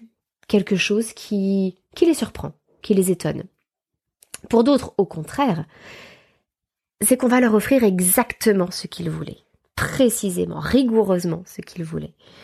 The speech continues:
Le, le tome de la série de livres qu'ils voulaient. <coughs> Le bijou précis, euh, de telle couleur, de telle forme, et cetera, qu'ils voulaient. Le vêtement de telle marque, de telle taille, et cetera.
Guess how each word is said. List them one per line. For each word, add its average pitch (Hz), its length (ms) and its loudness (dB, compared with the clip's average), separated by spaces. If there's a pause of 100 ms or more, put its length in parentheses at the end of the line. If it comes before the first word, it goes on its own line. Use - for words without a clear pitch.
(420)
Le, 156 580 -2
le 262 400 4 (160)
tome 214 440 4
de 165 140 2
la 240 640 2
série 202 400 2
de 185 100 -2
livres 175 340 -2
qu'ils 165 280 -8
voulaient. 165 340 -4 (760)
<coughs> - 40 4 (960)
Le 214 360 4
bijou 220 680 2
précis, 220 800 0 (460)
euh, 165 640 0 (240)
de 180 160 -4
telle 240 320 0
couleur, 202 680 2
de 185 80 -2
telle 180 220 -2
forme, 196 440 -2
et 170 40 -4
cetera, 165 480 -8
qu'ils 175 220 -6
voulaient. 165 320 -8 (760)
Le 262 220 6
vêtement 220 560 4
de 220 140 6
telle 208 320 0
marque, 185 580 -4
de 190 180 0
telle 165 280 -4
taille, 156 360 -4
et 165 100 -8
cetera. 151 360 -10